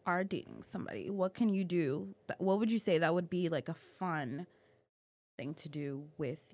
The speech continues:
your mate, other than just, you know, hitting up different locations that's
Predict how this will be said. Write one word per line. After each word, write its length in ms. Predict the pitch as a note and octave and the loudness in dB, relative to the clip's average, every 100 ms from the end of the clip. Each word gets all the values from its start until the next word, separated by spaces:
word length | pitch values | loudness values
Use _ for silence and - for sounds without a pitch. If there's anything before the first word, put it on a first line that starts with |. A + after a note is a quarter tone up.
| - | -12
your 120 | C#2 | -12
mate, 200 | - - _ _ _ _ _ - | -12 -18 _ _ _ _ _ 2
other 220 | F3 E3+ | 6 6
than 280 | E3 D#3+ D#3 | 6 2 0
just, 280 | D3+ D#3 E3 | -2 -4 -6
you 120 | D3+ | -6
know, 220 | - E3+ | -6 -6
hitting 280 | F3 D#3 C#3+ | -2 -2 -2
up 220 | B2+ - - | -4 -6 -4
different 400 | D3+ - B2 - _ _ _ _ _ - | -4 -4 -8 -10 _ _ _ _ _ -8
locations 560 | E3+ D#3 D3 D3+ D3+ D3+ | -6 -4 -4 -6 -8 -12
that's 220 | - - | -14 -12